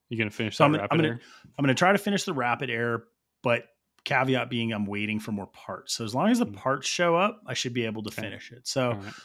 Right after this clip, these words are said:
Speaker 2: let's throw that one as the problem that I'm trying to solve. Okay?
Speaker 1: Okay.
Speaker 2: Rapid air is a good idea.
Speaker 1: All right. Well, mine is I'm gonna finish these scalpels.
Speaker 2: <laughs> You
Speaker 1: The
Speaker 2: just
Speaker 1: Op
Speaker 2: want
Speaker 1: four
Speaker 2: those
Speaker 1: is gonna
Speaker 2: things
Speaker 1: get done this
Speaker 2: done.
Speaker 1: week. So next week,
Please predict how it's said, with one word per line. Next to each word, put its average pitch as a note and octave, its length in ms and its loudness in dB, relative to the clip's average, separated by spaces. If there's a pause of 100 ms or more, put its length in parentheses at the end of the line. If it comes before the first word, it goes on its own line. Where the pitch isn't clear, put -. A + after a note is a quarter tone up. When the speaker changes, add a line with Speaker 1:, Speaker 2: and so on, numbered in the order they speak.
Speaker 2:
let's G3 180 0
throw A#3+ 220 6
that C3+ 260 4
one C3+ 200 0
as B2 260 -2
the A#2 80 -4
problem A2 1000 -2
that A#2 100 -4
I'm G2+ 100 -4
trying G2 380 -10
to F#2+ 60 -10
solve. - 360 -8 (500)
Okay? F3 140 -2
Speaker 1:
Okay. B2 160 -2
Speaker 2:
Rapid A#2+ 300 -4
air A2+ 60 -2
is G2+ 100 -6
a - 20 -20
good G2+ 160 -14
idea. - 200 -18 (100)
Speaker 1:
All A2 80 -8
right. G#2 160 -8 (440)
Well, A2 120 -4
mine A#2+ 320 2
is G#2 500 0 (280)
I'm A#2 80 -2
gonna G2+ 120 -4
finish G2+ 380 -6
these G2 420 -10 (140)
scalpels. - 720 -10 (100)
Speaker 2:
<laughs> - 100 -10
You A#2+ 460 -2
Speaker 1:
The - 80 -
Speaker 2:
just G#2+ 80 4
Speaker 1:
Op A2+ 160 6
Speaker 2:
want G#2 120 -6
Speaker 1:
four C3 280 4
Speaker 2:
those B2 160 4
Speaker 1:
is A2+ 60 -2
gonna A#2 140 4
Speaker 2:
things A2 80 -2
Speaker 1:
get A2+ 120 0
done A#2+ 340 4
this B2+ 140 4
Speaker 2:
done. A2+ 80 -4
Speaker 1:
week. A2+ 380 0 (580)
So A2+ 300 -2 (100)
next B2 500 0 (240)
week, G#2 460 -8